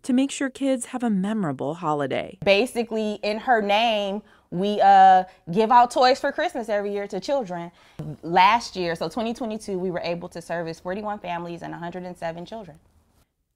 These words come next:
Speaker 1: And they're not just focused on their own nonprofit. They have a plan to lift up other local nonprofits, too,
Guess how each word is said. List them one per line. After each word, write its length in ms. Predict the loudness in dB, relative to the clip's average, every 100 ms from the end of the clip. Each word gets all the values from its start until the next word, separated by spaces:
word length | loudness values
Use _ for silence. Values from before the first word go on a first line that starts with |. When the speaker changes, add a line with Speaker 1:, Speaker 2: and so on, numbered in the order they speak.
| _ _
Speaker 1:
And 80 | -6
they're 80 | -4
not 160 | -6 -10
just 260 | -12 -8
focused 460 | -6 -6 -6 -8 -8
on 100 | -6
their 140 | -4 -4
own 240 | -4 -6
nonprofit. 640 | -8 -10 -10 -12 -8 -10 -12 _ _ -6
They 80 |
have 120 | -6 -6
a 60 |
plan 380 | -8 -8 -6 -6
to 100 | -6
lift 240 | -8 -6
up 160 | -8 -8 _ -4
other 300 | 0 0 -2
local 260 | -4 -6
nonprofits, 680 | -8 -8 -6 -8 -8 -14 -12
too, 380 | -8 -6 -6